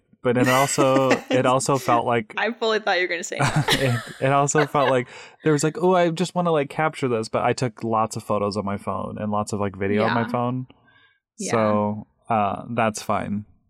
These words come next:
Speaker 1: But yeah, it does, it feels weird though at some point. You're like, "I'm doing something, but I'm not." So it was, like, kind of in the same mindset of that Instagram girl. Like, I was just
Speaker 3: Yeah.
Speaker 1: like,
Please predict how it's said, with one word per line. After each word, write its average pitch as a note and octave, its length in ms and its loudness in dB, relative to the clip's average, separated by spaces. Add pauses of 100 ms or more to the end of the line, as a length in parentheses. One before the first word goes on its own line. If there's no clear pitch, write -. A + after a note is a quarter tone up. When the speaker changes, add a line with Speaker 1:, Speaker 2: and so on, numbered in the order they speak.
(160)
Speaker 1:
But D#3+ 100 4
yeah, E3 160 6
it C3+ 80 4
does, F3 220 2
it D#3 180 2
feels G3+ 260 4
weird B2 420 2
though G2 180 2
at G2 100 -6
some B2 160 -4
point. A2 160 0
You're A2 100 2
like, A2+ 120 -2
"I'm A#2+ 140 -2
doing B2 220 2
something, A#2 360 0
but G2+ 120 0
I'm G2 140 -4
not." G#2 240 -4 (160)
So C#3 240 0
it - 20 0
was, B2 140 -2
like, C3+ 140 0
kind D3+ 180 -2
of C#3+ 80 -2
in C3+ 120 0
the B2+ 80 2
same C3 220 -2
mindset B2 360 0
of G#2+ 100 -2
that A2+ 220 0 (120)
Instagram G#2+ 720 -2 (600)
girl. A2+ 420 -2
Like, A#2+ 160 2
I A2+ 140 2
was G#2+ 120 0
just A2+ 120 -4
Speaker 3:
Yeah. A2+ 60 -2
Speaker 1:
like, G#2+ 160 -6